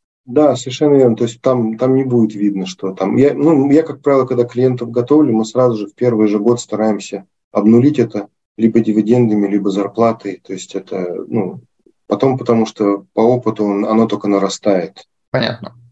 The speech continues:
Speaker 1: Теперь вот я хотел немножко остановиться. Meals and Entertainment — это расходы, которые частенько клиенты оставляют ресипты, там где-то в ресторане покушали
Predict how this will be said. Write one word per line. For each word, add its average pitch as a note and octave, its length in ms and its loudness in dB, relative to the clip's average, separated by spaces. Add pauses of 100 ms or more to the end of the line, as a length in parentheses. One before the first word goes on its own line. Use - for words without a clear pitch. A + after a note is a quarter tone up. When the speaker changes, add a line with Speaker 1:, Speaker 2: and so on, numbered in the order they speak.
(140)
Speaker 1:
Теперь - 580 0
вот A2+ 220 -4
я B2+ 180 0
хотел B2+ 240 0
немножко A#2+ 440 4
остановиться. A2 640 0
Meals B2+ 360 4
and G#2+ 200 0
Entertainment — G2 720 -4
это G2+ 600 0 (440)
расходы, B2 500 0
которые G#2 800 0 (300)
частенько - 460 -2
клиенты A2+ 460 2
оставляют G2+ 680 -2
ресипты, B2+ 500 -6
там F#2 280 -4
где-то G2+ 240 -2
в F#2 40 -8
ресторане C#3+ 640 -2
покушали A2 800 -2